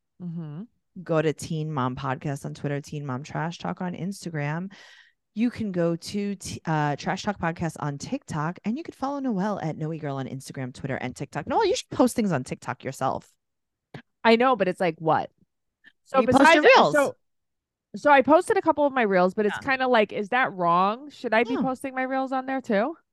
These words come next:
Speaker 2: Do it.
Speaker 1: Yeah, like, I don't
Speaker 2: Is
Speaker 1: know
Speaker 2: that
Speaker 1: what to
Speaker 2: wrong?
Speaker 1: post.
Speaker 2: If, if
Speaker 1: I w-,
Speaker 2: that's
Speaker 1: I
Speaker 2: wrong,
Speaker 1: s-,
Speaker 2: then I don't wanna be right.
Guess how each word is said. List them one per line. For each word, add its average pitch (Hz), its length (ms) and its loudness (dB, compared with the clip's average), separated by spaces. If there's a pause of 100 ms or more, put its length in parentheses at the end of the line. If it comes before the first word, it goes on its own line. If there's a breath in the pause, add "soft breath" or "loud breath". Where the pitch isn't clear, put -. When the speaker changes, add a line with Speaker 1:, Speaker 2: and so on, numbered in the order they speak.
Speaker 2:
Do - 100 -2 (100)
it. 143 200 -2 (320)
Speaker 1:
Yeah, 233 280 6
like, 180 200 4
I 202 100 8
don't 220 120 6
Speaker 2:
Is 233 40 -4
Speaker 1:
know 233 60 6
Speaker 2:
that 202 80 8
Speaker 1:
what 175 60 6
to 180 60 8
Speaker 2:
wrong? 226 120 8
Speaker 1:
post. 202 140 2
Speaker 2:
If, 214 180 0
if - 60 -4
Speaker 1:
I 247 100 8
w-, 285 120 10
Speaker 2:
that's - 140 6
Speaker 1:
I 247 60 10
Speaker 2:
wrong, 285 100 12
Speaker 1:
s-, 330 60 2
Speaker 2:
then 233 100 4
I 233 80 6
don't 254 100 4
wanna 254 160 4
be 247 100 4
right. 262 400 0